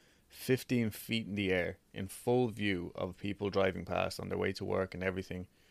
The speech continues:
She stayed there until almost eleven A M the next day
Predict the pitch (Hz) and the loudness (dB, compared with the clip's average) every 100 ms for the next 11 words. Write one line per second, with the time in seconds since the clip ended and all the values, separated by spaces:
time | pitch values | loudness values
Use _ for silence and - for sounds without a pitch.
0 | _ _ _ _ - - - - 123 123 | _ _ _ _ -12 -4 -2 4 4 6
1 | 120 90 98 107 92 107 107 - - 95 | 4 4 -2 0 2 2 2 -2 -2 2
2 | 98 110 87 98 95 87 85 90 92 - | 2 2 0 2 2 0 -4 -2 -2 -4
3 | - 92 87 | -2 0 0